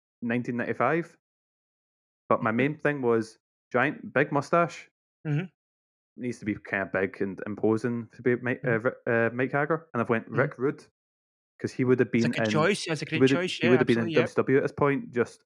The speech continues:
Speaker 2: Mm-hmm,
Speaker 1: maybe at
Speaker 2: mm-hmm.
Speaker 1: the tail end of his career. Now, I
Speaker 2: Yeah,
Speaker 1: think that
Speaker 2: yeah, a little bit.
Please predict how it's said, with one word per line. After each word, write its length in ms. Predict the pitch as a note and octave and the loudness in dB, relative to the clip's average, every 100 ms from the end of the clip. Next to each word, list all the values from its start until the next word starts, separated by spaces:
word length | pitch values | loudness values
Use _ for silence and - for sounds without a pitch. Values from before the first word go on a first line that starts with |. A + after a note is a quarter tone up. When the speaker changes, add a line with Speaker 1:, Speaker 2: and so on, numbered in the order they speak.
| D3 | -8
Speaker 2:
Mm-hmm, 200 | F3 G#3 | -8 -6
Speaker 1:
maybe 260 | A#2+ B2 C3 | -2 2 4
at 60 | |
Speaker 2:
mm-hmm. 80 | G#2 | 2
Speaker 1:
the 60 | - - | -2 -6
tail 160 | A#2+ A#2 | 0 2
end 160 | B2 | 2
of 60 | A#2 | 0
his 120 | A2+ | -2
career. 400 | - G#2+ A#2 B2 - _ _ _ _ _ _ _ _ _ _ - A#3+ | -2 0 2 0 -4 _ _ _ _ _ _ _ _ _ _ -4 2
Now, 80 | |
I 40 | A#3+ | 4
Speaker 2:
Yeah, 40 | |
Speaker 1:
think 120 | D#3+ | 6
that 100 | - D#3+ | 4 4
Speaker 2:
yeah, 100 | D3 | 2
a 40 | |
little 160 | D#3 D3 | 0 -4
bit. 100 | D3 | -10